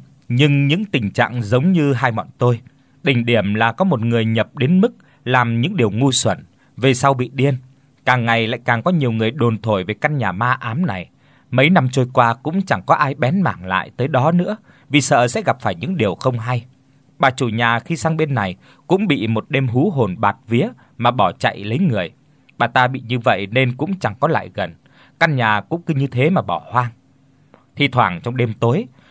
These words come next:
anh ngồi ở trên mái hút thuốc, còn nghe thấy tiếng khóc thút thít thảm thiết của cô vợ. Đời đúng là bất công. Ông anh lắc đầu. Tôi cũng nhanh chóng lấy tiền ra để gửi lại cho ông anh này, chỗ mà hôm trước hai thằng đã vay.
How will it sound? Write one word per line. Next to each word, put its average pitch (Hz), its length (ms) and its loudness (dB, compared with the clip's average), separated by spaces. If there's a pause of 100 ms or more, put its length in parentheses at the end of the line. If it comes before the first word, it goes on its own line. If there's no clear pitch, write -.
(160)
anh 156 180 2
ngồi 123 180 4
ở 110 120 -4
trên 143 300 0
mái 139 200 0
hút 214 260 -4
thuốc, - 220 -4 (320)
còn 117 180 2
nghe 147 120 4
thấy 165 220 -4
tiếng 160 160 -2
khóc 240 240 0
thút 240 200 -4
thít 233 140 -2 (140)
thảm 87 320 0
thiết 214 160 0 (120)
của 95 220 -6
cô 120 120 0
vợ. 95 240 -2 (480)
Đời 113 300 2
đúng 127 180 0
là 156 80 0
bất - 260 -4
công. - 140 0 (520)
Ông 127 160 0
anh 117 200 0
lắc 151 200 -6
đầu. 87 280 -4 (1700)
Tôi 147 220 6
cũng 185 200 -2
nhanh 147 140 2
chóng 131 240 0
lấy 131 320 2
tiền 95 220 2
ra 123 100 2
để 101 200 -2
gửi 92 260 -6
lại - 160 -6
cho 131 120 -2
ông 127 180 0
anh 123 240 0
này, 87 240 -2 (340)
chỗ 180 180 2
mà 170 120 4
hôm 143 180 0
trước - 240 0
hai 151 140 2
thằng 101 200 -6
đã 170 120 -2
vay. 147 300 0